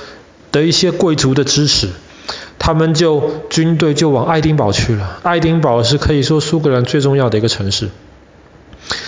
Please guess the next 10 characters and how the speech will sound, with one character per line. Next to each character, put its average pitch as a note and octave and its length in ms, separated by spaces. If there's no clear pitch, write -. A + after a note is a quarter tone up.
往 D3 180
爱 F#3+ 140
丁 G3 160
堡 C#3+ 180
去 F3 180
的 D#3 140
时 D3+ 240
候， D3+ 260
他 - 140
们 F3+ 240